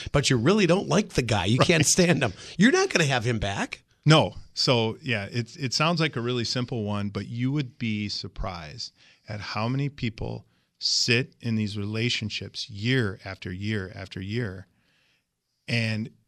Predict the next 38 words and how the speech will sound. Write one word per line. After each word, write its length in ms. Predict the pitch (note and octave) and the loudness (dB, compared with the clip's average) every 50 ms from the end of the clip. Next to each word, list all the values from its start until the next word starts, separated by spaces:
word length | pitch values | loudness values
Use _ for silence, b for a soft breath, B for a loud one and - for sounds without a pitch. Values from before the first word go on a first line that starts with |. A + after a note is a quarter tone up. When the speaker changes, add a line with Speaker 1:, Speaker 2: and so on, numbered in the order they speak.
| _ | _
Speaker 2:
they 220 | C#3+ A#2+ - A#2+ A#2+ | -10 -4 -2 0 0
don't 180 | C3 C#3 C3 | 2 0 0
like 200 | B2 C#3+ D#3+ D3+ | 0 -2 -2 -4
the 100 | - A2 | -6 -10
person. 320 | - - - - - - - - - | -10 -10 -8 -8 -8 -8 -8 -8 -4
Speaker 1:
They 100 | A#2+ A2+ | -2 0
don't 180 | A2+ A2 A2 | 0 0 -2
like 180 | G#2 G#2 G2 - | -2 -2 0 2
change, 440 | - - - A2 G#2 G2+ G2 B2+ B2 | 4 4 4 4 2 2 2 2 2
Speaker 2:
And, 100 | - G2+ | 2 2
and 140 | C3+ B2 | 0 2
Speaker 1:
maybe. 100 | B2 B2+ | 2 2
Speaker 2:
maybe 200 | C3+ D3 D#3+ F3 | 2 2 2 0
they 140 | E3+ E3 E3+ | 2 2 2
don't 160 | D#3+ D3 D3+ | 4 4 2
like 180 | C#3+ C3 B2 G#2+ | 2 2 0 0
change. 340 | - - C#3 B2+ B2 A2 - | 0 2 2 2 2 0 -2
Maybe 220 | A#2 A#2 C3 C#3+ C#3+ | -2 -2 -2 -2 -2
Speaker 1:
Yeah. 40 | |
Speaker 2:
they 80 | C#3+ C3+ | -2 -2
don't 180 | C3 B2+ C3 - | -2 -2 -2 -4
like 160 | A#2+ A2+ - | -4 -6 -6
conflict. 720 | - - B2+ A#2 A#2+ A#2 - - B2 A#2 A2+ - - - - _ _ - | -4 -4 -2 -2 -2 -4 -4 -4 -4 -4 -4 -6 -12 -20 -20 _ _ -6
Speaker 1:
Y-, 80 | C#3 B2+ | -4 -4
Speaker 2:
Um, 60 | C3 G#2 | -2 2
Speaker 1:
oh, 300 | F3 E3 D#3+ D#3+ D3+ C#3+ | 4 4 4 6 4 4
addressing 560 | B2+ B2 - D3+ C#3 C#3 - - D3 C#3+ B2 | 2 2 2 2 4 4 4 4 2 2 0
conflict 500 | - C3+ C#3 C3+ C3 - - C#3 - - | 2 2 2 2 2 0 0 0 0 2
is, 200 | A#2+ G#2+ F#2+ G#2+ | 0 2 2 2
uh, 180 | A2 G#2 G2+ G2 | 2 0 0 2
some 240 | - - - B2 A#2+ | 2 2 2 0 2
people 280 | C#3+ D3+ C#3 - B2+ | 2 2 2 2 0
just 220 | A#2 C3 C#3 - - | 0 2 2 2 2
wanna 140 | A#2+ G#2+ F#2 | 0 0 0
stay 220 | - - G2 G2+ | 0 -2 -2 -4
away 160 | F#2+ F#2 F2 | -4 -4 -6
from 200 | - - F2+ C#2 | -8 -10 -14 -16
it. 160 | - - - | -16 -16 -16